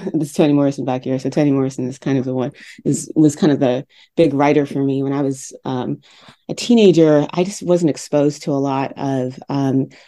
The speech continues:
writing by people of color. So I, and, and Black writers, I kind of,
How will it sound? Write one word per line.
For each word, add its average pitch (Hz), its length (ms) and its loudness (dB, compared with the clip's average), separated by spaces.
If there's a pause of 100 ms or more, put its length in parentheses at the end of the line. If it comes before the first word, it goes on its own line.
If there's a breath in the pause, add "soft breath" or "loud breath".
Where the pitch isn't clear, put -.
(120)
writing 143 260 2
by 135 80 2
people 135 220 -4
of 127 80 -4
color. 143 380 2
So 135 240 -4
I, 135 280 -2 (160)
and, 139 520 -4
and 131 300 -2 (300 soft breath)
Black 196 240 2
writers, 131 360 0
I 139 100 -2
kind - 220 -8
of, - 180 -2